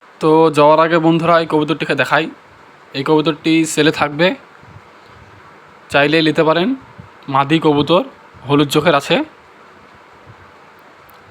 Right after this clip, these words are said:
দেখুন, খুবই সুন্দর একটি কবুতর। একটি লর ভরে দেখাচ্ছি। এই যে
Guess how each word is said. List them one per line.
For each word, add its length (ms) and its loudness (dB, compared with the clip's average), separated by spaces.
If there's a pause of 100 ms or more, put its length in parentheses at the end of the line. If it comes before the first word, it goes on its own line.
(1300)
দেখুন, 280 -4 (1000)
খুবই 260 -8
সুন্দর 280 -2
একটি 200 -8
কবুতর। 340 0 (2000)
একটি 160 -2 (120)
লর 240 2
ভরে 220 -2
দেখাচ্ছি। 360 -4 (2000)
এই 140 0
যে 80 2